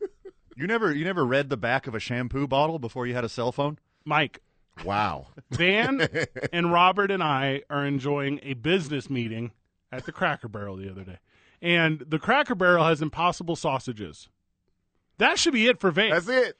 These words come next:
Speaker 2: It should be done. You should know what you're getting at
Speaker 3: You're
Speaker 2: that
Speaker 3: in
Speaker 2: point.
Speaker 3: that little corner of the menu.
Speaker 2: Yeah, and he's like, he's like,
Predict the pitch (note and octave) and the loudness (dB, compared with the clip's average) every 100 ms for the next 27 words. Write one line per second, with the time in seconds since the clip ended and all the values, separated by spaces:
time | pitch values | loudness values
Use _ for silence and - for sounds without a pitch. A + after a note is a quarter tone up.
0 | - B3+ - F4+ F4 C4+ G#3 D4+ D#3 A#2 | 0 0 2 0 0 2 4 4 2 -6
1 | F3 C4 A3+ C4+ F4+ D#4+ B3+ F3 A3 F#3+ | -8 -2 2 4 2 0 -2 0 0 2
2 | D#3 C#3 D#3+ E3+ E3+ E3 F3+ E3 E3+ E3 | 2 4 4 2 2 2 2 0 0 0
3 | - D#3+ D#3 C#3+ C3 C#3 C#3+ C3+ A#2 F3+ | 0 0 2 2 0 2 4 4 2 0
4 | D3+ F3+ A3 A#3 G3+ D3 G#3+ G3 | 2 2 0 2 0 -2 -2 -4